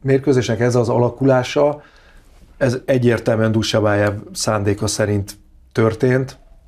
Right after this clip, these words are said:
úgyhogy azt lehet mondani, hogy taktikailag is elérte, amit akart. Nekem az volt a bajom, kevés passz jutott le például a szélre a Szegednél, ami segíthette volna azt, hogy még, ö, jobb legyen a játék.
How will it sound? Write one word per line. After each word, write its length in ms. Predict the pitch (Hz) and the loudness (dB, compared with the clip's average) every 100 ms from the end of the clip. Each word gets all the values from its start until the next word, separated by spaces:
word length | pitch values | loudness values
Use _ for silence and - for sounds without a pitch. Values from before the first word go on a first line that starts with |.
| - _ _ _ - | -20 _ _ _ -8
úgyhogy 320 | 127 98 110 | -6 -2 0
azt 140 | 117 - | 0 0
lehet 180 | 117 104 | -2 0
mondani, 220 | 113 110 | 0 0
hogy 100 | 104 | 0
taktikailag 560 | 113 - 110 110 104 104 | -2 -2 -2 0 0 0
is 140 | 98 | -2
elérte, 380 | 110 107 107 110 | 0 0 0 -2
amit 240 | 104 98 | -2 -2
akart. 500 | 123 - 131 131 - - - - - - - - - | -4 0 0 0 -6 -20 -20 -20 -20 -20 -20 -20 -6
Nekem 280 | 123 120 120 | -2 0 0
az 120 | 117 | 2
volt 160 | 123 120 | 0 0
a 40 | |
bajom, 260 | 120 113 110 | 0 0 0
kevés 380 | 123 113 107 | -2 0 -2
passz 300 | - 110 - | -2 -4 -4
jutott 300 | 113 - 107 | -6 -6 -4
le 120 | 117 104 | -2 -2
például 380 | 110 104 104 | -2 0 0
a 120 | 101 - - _ - - _ _ | -2 -6 -18 _ -20 -20 _ _
szélre 640 | - - 127 127 131 127 - - - - - - _ _ - | -6 0 2 2 2 0 -6 -20 -20 -20 -20 -20 _ _ -4
a 340 | 117 117 123 | 0 0 -2
Szegednél, 500 | - 127 120 113 120 | -4 -2 0 0 0
ami 140 | 107 101 | 0 -2
segíthette 580 | 127 123 120 131 131 123 | -2 -2 -2 -4 -2 0
volna 280 | 117 120 | 0 0
azt, 180 | 117 - | 0 -2
hogy 140 | 123 110 | -2 0
még, 300 | 117 117 123 | 0 0 0
ö, 120 | 117 - - - - | -2 -6 -18 -20 -4
jobb 200 | 123 113 | -2 0
legyen 240 | 117 117 | 0 2
a 60 | 117 | 2
játék. 640 | 117 117 113 120 117 - | 2 0 -2 -2 -2 -6